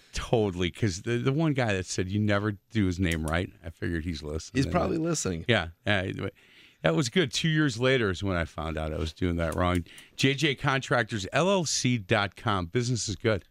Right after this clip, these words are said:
Speaker 2: It's very good.
Speaker 1: Yeah, it's a
Speaker 2: Yeah.
Speaker 1: good time of year to good, uh, good time of year to be a contractor.
Speaker 2: It is a good time of year. Yes.
Speaker 1: If you're doing things right, you're busy.
Speaker 2: You're very busy.
Speaker 1: Do you, at this point, um,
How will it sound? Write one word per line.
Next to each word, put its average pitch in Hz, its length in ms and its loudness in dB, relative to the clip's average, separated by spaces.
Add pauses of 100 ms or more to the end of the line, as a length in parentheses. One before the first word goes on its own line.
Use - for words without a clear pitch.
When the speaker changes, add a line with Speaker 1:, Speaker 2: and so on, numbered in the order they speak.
(120)
Speaker 2:
It's 87 100 -16
very 90 240 -2
good. 76 180 -8 (200)
Speaker 1:
Yeah, 95 220 2
it's - 160 -8
a - 20 -12
Speaker 2:
Yeah. 98 60 -12
Speaker 1:
good 120 120 2
time 113 280 0
of 101 60 2
year 107 240 2
to 101 140 2 (360)
good, 143 220 0 (100)
uh, 127 240 4
good 135 240 -2
time 156 260 0
of 143 60 2
year 135 220 2
to 120 100 2
be 120 320 2
a 98 80 -6
contractor. 76 880 -6
Speaker 2:
It 107 140 2
is 101 260 0
a 95 100 -2
good 87 220 -6
time 85 220 -4
of 85 80 -4
year. 73 300 -8 (260)
Yes. 80 180 -4
Speaker 1:
If 123 260 0
you're 165 140 2
doing 180 300 2
things 139 280 0
right, 127 400 0 (440)
you're 113 100 4
busy. 92 400 0 (140)
Speaker 2:
You're 110 160 2
very 90 300 -2
busy. 76 400 -8 (360)
Speaker 1:
Do 143 80 4
you, 185 480 2
at 143 200 0
this 160 220 2
point, 139 540 0
um, 98 460 0